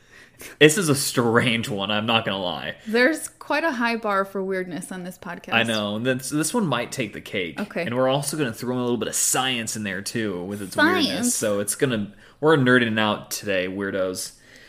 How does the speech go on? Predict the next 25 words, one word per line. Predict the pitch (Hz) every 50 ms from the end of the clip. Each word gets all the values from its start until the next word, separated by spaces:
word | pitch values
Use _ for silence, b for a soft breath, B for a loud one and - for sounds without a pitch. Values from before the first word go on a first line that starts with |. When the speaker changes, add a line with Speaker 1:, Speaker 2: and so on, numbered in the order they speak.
| B B B B
Speaker 1:
So | - - 143 139
this | 143 156 147
doesn't | - 202 202 208
have, | 190 - - 110 110 113 113 113 113 110 - - - - - _ _ _ _ _ _ -
this | 135 139 139 147
is | 175 160 147
about | 143 120 123 113 107 104
an | 104 104
event, | 101 98 101 82 - - - - - -
and | 117 113 113 110 107 113
there | 113 - -
aren't | 120 139 151 160 -
any | 117 120 117 120 120
sort | - - 127 110
of | 101 95
long-term | 98 104 113 123 131 143 151 135 - - 127 123 120
consequences | - - - 104 101 104 101 104 101 - 110 104 101 101 - 104 98
on | 101 - 107 107 107 104 101
world | 104 110 120 123 123 123 117 113 110
or | 92 82 87 95
national | 107 107 98 101 104 104 - - - - 107 104 101 98 98
or | 92 98
even | 117 135 147 156 139
probably | 120 - 117 107 113 104
local | 98 101 101 101 104 - 110 98 101 95 -